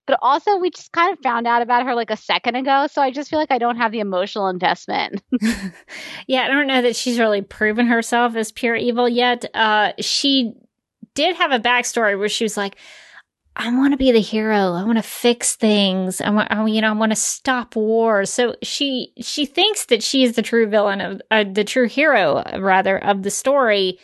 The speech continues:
Speaker 2: So I don't know if she's pure evil because she has good intentions, uh, but she is doing very evil things, and she's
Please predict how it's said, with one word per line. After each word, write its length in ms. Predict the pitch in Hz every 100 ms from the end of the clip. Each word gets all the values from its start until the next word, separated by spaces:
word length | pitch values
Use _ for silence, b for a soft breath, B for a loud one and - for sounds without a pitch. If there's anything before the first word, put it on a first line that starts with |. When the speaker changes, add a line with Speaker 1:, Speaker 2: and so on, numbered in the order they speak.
| b b b b
Speaker 2:
So 220 | - - 254
I 120 | 247
don't 360 | 269 311 311
know 220 | 220 254 240
if 240 | 233 220
she's 680 | - - 233 220 208 202 - b b b b _
pure 380 | - 311 277 233 -
evil 520 | 269 311 262 220 214
because 320 | 220 214 214
she 160 | - 220
has 220 | 214 196
good 260 | - 214 196
intentions, 1200 | 190 - - 294 330 - 214 185 185 185 - - b b b b b b
uh, 480 | 208 208 196 190 -
but 240 | 190 226
she 260 | - 302 285
is 160 | 302 262
doing 380 | 262 277 233
very 280 | 214 214 208
evil 440 | 190 208 190 180 185
things, 500 | 208 190 - - -
and 240 | - 196
she's 400 | - 214 202 196